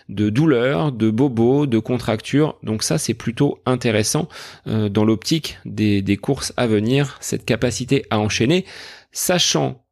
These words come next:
comme je vous le disais tout à l'heure, ça fait quand même dix à douze semaines que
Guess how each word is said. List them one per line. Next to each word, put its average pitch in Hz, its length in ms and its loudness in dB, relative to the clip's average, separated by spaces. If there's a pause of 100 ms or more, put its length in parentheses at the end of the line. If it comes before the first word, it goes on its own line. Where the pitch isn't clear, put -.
(200)
comme 151 200 0
je 123 100 -2
vous 120 60 2
le 113 80 2
disais 104 240 0
tout 98 180 -6
à 95 100 2
l'heure, 156 300 2 (340)
ça 107 200 -2
fait 117 140 -4
quand 117 160 -2
même 113 360 0 (220)
dix 131 500 -2
à 98 140 0
douze 139 220 0
semaines 135 580 0 (360)
que 139 360 0